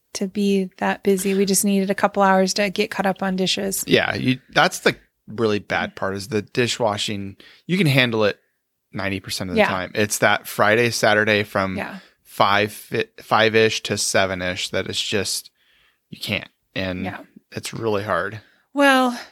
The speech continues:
Speaker 1: 'cause I usually help Josh in the kitchen. Whether, and, but I also try to be out front. So I'm, like, taking the dishes to the, or the, the plates to the tables. I'm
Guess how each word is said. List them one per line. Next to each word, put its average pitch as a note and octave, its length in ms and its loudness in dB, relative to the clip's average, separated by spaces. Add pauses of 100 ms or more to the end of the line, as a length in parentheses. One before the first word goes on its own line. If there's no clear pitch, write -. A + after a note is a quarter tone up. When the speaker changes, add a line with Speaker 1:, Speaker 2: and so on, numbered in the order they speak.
(400)
Speaker 1:
'cause A#3 160 -4
I B3 100 6
usually C4 460 -2
help A#3 240 -2
Josh G#3 320 0
in G#3+ 80 -4
the G#3 100 -4
kitchen. G3 640 -10 (960)
Whether, G#3+ 380 0
and, G#3 200 -2
but A#3 100 4
I G#3+ 140 6
also G#3 200 0
try A3 200 0
to G#3 80 -2
be G#3+ 100 0
out G3 140 2
front. G3 240 -6
So G#3 100 -4
I'm, G3 140 -2
like, - 280 -4
taking A3 300 0
the A3 60 -2
dishes G3+ 340 0
to G#3+ 80 2
the, G3 180 -4
or G#3 120 4
the, G3+ 360 2
the G3+ 240 2
plates G3 440 0
to A3 80 2
the G#3+ 120 -2
tables. F#3+ 600 0
I'm F#3+ 260 -4